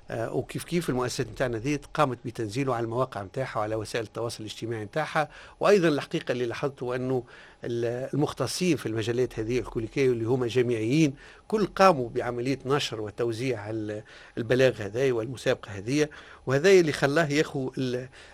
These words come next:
ال-، الصدى الكبير لدى أبنائنا الطلبة. وذاك علاش قلت لك أنه احنا مازلنا ما بديناش في ال-، م-، معناها التسجيل الرسمي،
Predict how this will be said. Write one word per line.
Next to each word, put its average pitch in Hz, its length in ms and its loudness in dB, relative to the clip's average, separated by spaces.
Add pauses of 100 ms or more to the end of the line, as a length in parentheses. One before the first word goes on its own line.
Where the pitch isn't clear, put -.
(120)
ال-، 120 180 -4
الصدى 135 400 2
الكبير 135 540 0
لدى 131 360 -2 (200)
أبنائنا 131 320 0
الطلبة. 143 300 2
وذاك 135 240 0
علاش 139 220 0
قلت 165 220 -4
لك 139 100 -4 (480)
أنه 135 240 2
احنا 127 220 -2
مازلنا 147 480 2
ما 131 120 4
بديناش 127 480 -2
في - 100 -8
ال-، 113 180 -4 (300)
م-، 107 60 -8 (360)
معناها 117 360 0
التسجيل 135 540 2
الرسمي، 180 520 2